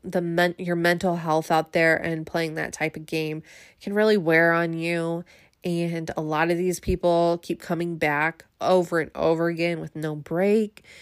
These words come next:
And I think that they really need therapy. They need time to decompress and, like, acclimate back into the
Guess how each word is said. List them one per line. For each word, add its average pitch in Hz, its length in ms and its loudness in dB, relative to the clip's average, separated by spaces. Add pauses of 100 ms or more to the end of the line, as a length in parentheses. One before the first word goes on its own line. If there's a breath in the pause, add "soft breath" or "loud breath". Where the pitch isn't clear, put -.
(280 loud breath)
And 165 140 -6
I 170 80 -2
think 180 240 -2
that 185 140 -4
they 175 140 2
really 175 260 4
need 160 260 -8
therapy. 196 800 4
They 180 160 0
need 160 200 -4
time 165 300 -4
to 170 100 -10
decompress 170 960 -4
and, 156 160 -8
like, 156 240 -10 (120)
acclimate 165 640 -4
back 151 280 -6
into 160 180 -8
the 151 120 -8